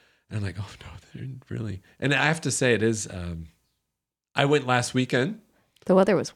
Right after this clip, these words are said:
Speaker 2: wonderful.
Speaker 1: The weather was amazing. And they played Philadelphia, a te-, a good team they always have tight games with.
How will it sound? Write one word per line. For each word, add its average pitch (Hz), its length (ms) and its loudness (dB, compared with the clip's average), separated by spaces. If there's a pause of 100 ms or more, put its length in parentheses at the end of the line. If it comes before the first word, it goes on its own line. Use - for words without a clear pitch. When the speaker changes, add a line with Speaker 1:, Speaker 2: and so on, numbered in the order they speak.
(120)
Speaker 2:
wonderful. 190 640 -4 (180)
Speaker 1:
The 123 100 0
weather 123 600 4 (180)
was 104 220 2
amazing. 87 640 -2 (540)
And 95 440 0 (120)
they 98 100 -4
played 98 400 -2
Philadelphia, 120 720 4 (180)
a 95 80 -8
te-, 110 340 -2
a 110 120 -2
good 117 300 6
team 113 240 2
they 107 100 4
always 98 220 0
have 90 560 -6 (680)
tight 110 200 -4
games 101 280 -2
with. 117 180 -2